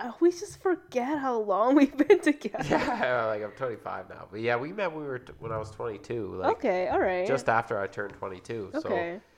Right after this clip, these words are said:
Speaker 2: uh, between, like, twenty and twenty-two, yeah, like, I had, I met up with a few people, but, like, I never, obviously never happened, but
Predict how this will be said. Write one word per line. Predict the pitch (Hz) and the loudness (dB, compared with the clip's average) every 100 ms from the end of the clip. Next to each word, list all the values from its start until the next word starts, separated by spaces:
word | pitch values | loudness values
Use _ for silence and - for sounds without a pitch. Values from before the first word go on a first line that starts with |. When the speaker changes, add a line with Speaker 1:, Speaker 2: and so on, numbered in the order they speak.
| _ _ _ - | _ _ _ -2
Speaker 2:
uh, | 110 104 98 | 4 6 4
between, | - 107 - 139 135 131 120 120 _ _ 67 | 0 -8 -6 -4 -2 -4 -8 -14 _ _ -14
like, | 98 104 | -10 -10
twenty | - 107 113 110 | -6 -4 -2 -4
and | |
twenty-two, | 107 104 101 101 101 104 | -4 -4 -4 -8 -8 -8
yeah, | 104 113 98 | -4 -4 -4
like, | 95 98 | -4 -4
I | 104 | -4
had, | 104 101 92 98 - _ _ _ _ - | 0 0 -2 -8 -16 _ _ _ _ -10
I | 113 | -6
met | 104 92 | -4 -4
up | 95 - | -6 -6
with | 98 | -8
a | |
few | 95 - 95 98 101 _ _ | -10 -12 -12 -12 -14 _ _
people, | - 98 - 110 113 | -18 -14 -8 -8 -6
but, | 92 90 | -6 -6
like, | 95 92 - - | -8 -10 -14 -10
I | 98 | -6
never, | 101 98 90 - _ - | -4 -4 -8 -10 _ -8
obviously | 117 139 143 | -8 -6 -4
never | 120 110 | -2 -2
happened, | 113 123 135 113 110 | 0 0 0 -2 -2
but | 110 107 | -2 -2